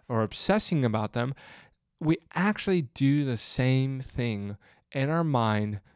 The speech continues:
we fantasize and obsess, for whatever reason, about this amazingness that they will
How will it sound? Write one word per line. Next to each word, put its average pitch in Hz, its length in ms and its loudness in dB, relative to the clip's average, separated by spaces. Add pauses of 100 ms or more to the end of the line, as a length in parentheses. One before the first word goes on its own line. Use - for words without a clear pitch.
we 117 160 -2
fantasize 135 640 0
and 147 120 -2
obsess, 101 720 -6 (340)
for 110 160 -2
whatever 123 340 4
reason, 107 540 0 (1080)
about 113 240 0
this 110 160 -2
amazingness 113 1040 -2 (400)
that 110 160 -8
they 131 140 -2
will 117 200 -2